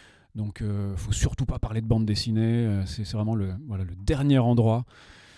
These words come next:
Mais néanmoins, euh, j'avais des cours de, de gravure, de dessin, de, de sculpture et d'histoire de l'art, c'était passionnant. Mais fallait garder cette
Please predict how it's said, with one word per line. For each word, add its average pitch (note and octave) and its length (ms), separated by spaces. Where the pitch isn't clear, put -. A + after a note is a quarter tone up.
Mais D#3+ 200
néanmoins, D#3+ 600
euh, A#2+ 400
j'avais A#2 260
des A#2 140
cours B2+ 240
de, A2+ 220
de A#2 120
gravure, A#2+ 600
de A2 120
dessin, C3 540
de, G#2 420
de G2+ 120
sculpture B2 580
et G2+ 420
d'histoire A2 300
de B2+ 60
l'art, D#3 160
c'était - 180
passionnant. C#3 400
Mais C#3 260
fallait C#3 580
garder C3+ 440
cette - 500